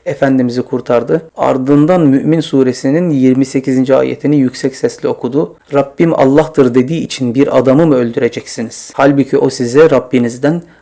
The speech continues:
apacık mucizeler getirdi." Bu olay önemli bir olaydır, bir ilktir. Ukbe, Efendimiz'i öldürmeye teşebbüs eden ilk müşrik olarak da tarihe geçmiş oldu.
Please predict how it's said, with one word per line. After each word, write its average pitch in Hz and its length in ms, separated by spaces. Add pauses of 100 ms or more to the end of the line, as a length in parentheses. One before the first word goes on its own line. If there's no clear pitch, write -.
(140)
apacık 143 500
mucizeler 120 680
getirdi." 117 540 (260)
Bu 175 120
olay 233 380
önemli 165 400
bir 156 40
olaydır, 120 640
bir 135 120
ilktir. - 600 (160)
Ukbe, 160 320
Efendimiz'i 175 720
öldürmeye 147 540
teşebbüs 139 500
eden 120 320
ilk 190 240
müşrik - 340
olarak 120 380
da 196 200
tarihe 127 380
geçmiş 127 380
oldu. - 220